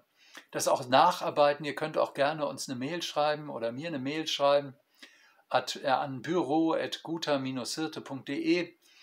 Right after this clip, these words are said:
Ich würde mich freuen, wenn wir mit diesem Römerbrief wirklich arbeiten, wenn wir merken, der macht mich verrückt, weil er mich herausfordert, aber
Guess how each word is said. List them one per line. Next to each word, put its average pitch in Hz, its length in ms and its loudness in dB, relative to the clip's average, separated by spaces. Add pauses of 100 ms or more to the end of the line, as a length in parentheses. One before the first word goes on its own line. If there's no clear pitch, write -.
(160)
Ich - 140 -8
würde 190 160 -2
mich 151 100 -8
freuen, 185 300 4
wenn 123 160 -6
wir 127 300 -2 (380)
mit 120 200 -10
diesem 143 220 -6
Römerbrief 147 680 -2
wirklich 139 480 -10
arbeiten, 117 640 -6
wenn 123 160 -12
wir 127 240 -4 (360)
merken, 139 560 -4
der 131 200 0
macht 127 460 -8
mich - 180 -10
verrückt, 135 640 -2
weil 120 160 -2
er 123 80 -2
mich 131 160 -10
herausfordert, 165 1120 4
aber 123 340 6